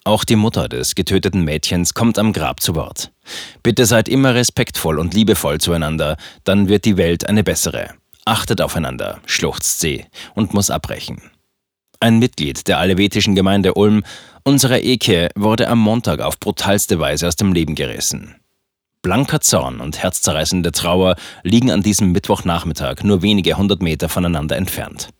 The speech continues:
schreibt das Lokalblatt weiter und verweist auf den nahen Ort des tödlichen Angriffs, der mit Blumen und Kerzen übersät ist. Als Trauergäste von der Beerdigung dort vorbeigekommen, fragt eine Frau, "Wie konnte es so weit kommen?" Sie kennt die Antwort,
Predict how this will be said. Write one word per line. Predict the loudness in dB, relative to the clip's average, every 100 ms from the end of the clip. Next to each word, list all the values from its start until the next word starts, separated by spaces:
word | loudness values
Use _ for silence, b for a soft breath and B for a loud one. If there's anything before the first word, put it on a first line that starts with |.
| -18 B B B
schreibt | -2 -2 -2
das | -4
Lokalblatt | -2 -2 0 0 -2 -4
weiter | -4 -2 -4
und | -6 -8
verweist | -6 -4 0 0 0 -2
auf |
den | -2 0
nahen | 0 0 -2
Ort | -4 -6 -6
des | -2
tödlichen | -2 -2 -2 -2
Angriffs, | 0 0 0 -4 -6 B B B
der | 0
mit | 0 2
Blumen | 2 4 2
und | -2
Kerzen | -4 -4 -2 0
übersät | 0 0 0 -4
ist. | -8 -6 -6 -8 _ _ _ _ _ B B B B
Als | 0 2 2
Trauergäste | 2 2 2 0 -2 2 2
von | 2 0
der | 2
Beerdigung | 0 0 2 4 4 2
dort | 0 0 0
vorbeigekommen, | -2 2 2 2 2 2 2 0
fragt | -6 -2 0 0
eine | 0 0
Frau, | 0 2 2 0 -6 -4
"Wie | 2 2
konnte | 2 2 2
es | 2
so | 2
weit | 2 0
kommen?" | 0 0 -2 -8 -20 _ _
Sie | -6 -4
kennt | 0 0 0
die |
Antwort, | -2 -2 -4 -6 -6 -8